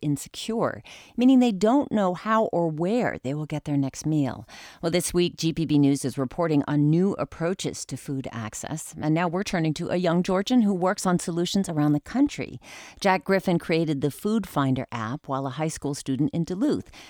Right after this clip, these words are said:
The recent college graduate has just moved back to his hometown and joins me in the studio. Jack, welcome.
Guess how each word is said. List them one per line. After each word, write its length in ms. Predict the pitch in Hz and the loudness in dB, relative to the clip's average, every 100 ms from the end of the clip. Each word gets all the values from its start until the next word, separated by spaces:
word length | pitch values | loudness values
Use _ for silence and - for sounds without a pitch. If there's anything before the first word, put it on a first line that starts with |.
| - | -18
The 80 | - | -8
recent 320 | 123 151 151 | -6 -2 -2
college 380 | 135 139 147 139 | -2 0 0 0
graduate 400 | - 147 180 175 | 0 0 0 -4
has 100 | 185 | -4
just 180 | - 226 | -4 2
moved 240 | 240 277 | 2 4
back 220 | 226 226 - | 2 0 -2
to 80 | |
his 140 | 220 220 | -6 -2
hometown 440 | 202 202 196 190 - | 0 0 -2 -4 -2
and 180 | 151 | -2
joins 260 | 156 151 147 | 0 -2 -2
me 100 | 151 | -2
in 80 | 151 | -2
the 80 | 143 | -4
studio. 380 | - 147 147 | -6 -6 -6
Jack, 360 | 147 - 247 - | -4 -2 -2 -2
welcome. 380 | 220 240 262 170 | -2 0 0 -2